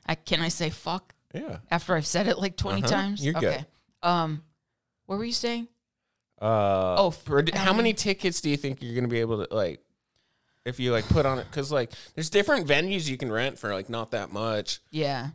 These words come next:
Speaker 2: Uh, for, there's different options. Like, I know a good one you can rent for around a thousand that seats two hundred.
Speaker 1: Oh, damn. I don't know about that.
Speaker 2: Oh, okay. Yeah,
Speaker 1: No,
Speaker 2: yeah,
Speaker 1: that's
Speaker 2: yeah.
Speaker 1: a good, ask me about that next year.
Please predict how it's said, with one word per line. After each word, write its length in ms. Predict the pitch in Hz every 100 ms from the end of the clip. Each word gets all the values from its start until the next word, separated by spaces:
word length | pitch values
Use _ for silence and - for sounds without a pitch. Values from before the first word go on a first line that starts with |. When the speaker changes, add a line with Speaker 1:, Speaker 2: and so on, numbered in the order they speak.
| -
Speaker 2:
Uh, 100 | 107
for, 140 | 131 143
there's 240 | 131 131
different 300 | 135 139 123
options. 480 | 110 113 - 110 110
Like, 240 | 117 107
I 60 | 120
know 180 | 113 113
a 40 |
good 240 | 107 117 110
one 180 | 110 107
you 80 |
can 140 | 101 110
rent 220 | 104 101
for 340 | - 107 101 98
around 340 | 101 98 98
a 40 | 85
thousand 640 | - 90 95 107 98 107
that 120 | 92
seats 280 | - 90 -
two 200 | - 92
hundred. 540 | 95 95 104 113 151 156 _ -
Speaker 1:
Oh, 240 | 220 151 117 _ -
damn. 440 | 147 139 135 131
I 160 | - 220
don't 140 | 196
know 120 | 170 156
about 300 | 147 139 -
that. 240 | 160 139
Speaker 2:
Oh, 40 | 104
okay. 280 | - 87 123
Yeah, 60 |
Speaker 1:
No, 80 | 196
Speaker 2:
yeah, 60 | 208
Speaker 1:
that's 220 | 220 208
Speaker 2:
yeah. 80 | 220
Speaker 1:
a 20 |
good, 320 | 190 175 170 -
ask 300 | - 214 -
me 340 | 208 220 190 123 _ _ -
about 380 | 165 170 156 139
that 300 | 151 151 -
next 380 | 147 147 - 120
year. 220 | 110